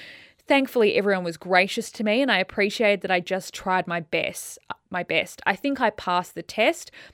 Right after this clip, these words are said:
I have to say, this way of saying goodbye was absolutely beautiful and free, and it really helps for closure. I think that even though it was shocking to me at first, this is an amazing way to say goodbye to loved ones. We thre-, we spent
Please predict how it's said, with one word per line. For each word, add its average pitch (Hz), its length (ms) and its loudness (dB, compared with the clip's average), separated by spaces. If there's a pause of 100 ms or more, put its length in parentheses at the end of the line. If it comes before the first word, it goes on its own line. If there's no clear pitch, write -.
(140)
I 202 60 -8
have 277 300 -4
to 233 60 -4
say, 185 320 0
this 226 300 -6
way 185 160 6
of 175 80 -4
saying 180 280 -2
goodbye 175 480 2 (260)
was 202 120 -8 (140)
absolutely 208 640 2
beautiful 190 720 -2
and 175 200 -6
free, 180 600 2
and 202 120 2
it - 120 -2
really 196 400 4
helps - 400 -2
for 180 80 -8
closure. 185 640 2 (380)
I 208 80 0
think 233 160 6
that 226 120 6
even 240 300 6
though 202 140 8
it 190 240 4
was 190 160 -8
shocking 208 500 2
to 202 140 -2
me 185 160 2
at - 80 -2
first, 180 480 2
this 214 180 -6
is 202 240 0
an 190 140 0
amazing 196 720 2
way 170 260 2
to 185 100 -6
say 170 220 -2
goodbye 165 380 0
to - 100 -8
loved 170 320 2
ones. 185 320 -2 (340)
We 208 140 2
thre-, 185 340 0 (100)
we 214 120 2
spent 196 340 -2